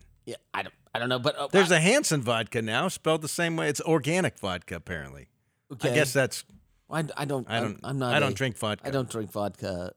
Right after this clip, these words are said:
Speaker 1: uh, nor spirits. Um, but the, uh,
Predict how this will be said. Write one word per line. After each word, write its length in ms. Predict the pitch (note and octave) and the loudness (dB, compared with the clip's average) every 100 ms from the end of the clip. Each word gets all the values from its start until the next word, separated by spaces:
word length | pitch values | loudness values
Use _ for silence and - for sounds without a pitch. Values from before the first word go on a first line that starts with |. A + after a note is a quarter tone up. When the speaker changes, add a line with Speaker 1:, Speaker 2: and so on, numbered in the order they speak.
| - | -14
Speaker 1:
uh, 320 | F#2+ F2 F2 - | -12 -12 -12 -10
nor 260 | A2+ G#2+ | -6 -6
spirits. 580 | G2+ - B2 G#2 F#2+ - _ _ _ _ _ - | -6 -6 -4 -4 -6 -12 _ _ _ _ _ -14
Um, 380 | A2+ G#2 G2 F#2+ _ - - | -8 -6 -6 -10 _ -18 -2
but 280 | D3+ C#3 - _ _ _ | 0 0 -2 _ _ _
the, 520 | A#2 C3 B2+ B2 A#2+ - | -6 -2 -2 -2 -4 -8
uh, 340 | A2+ A2 G2+ | -4 -2 -2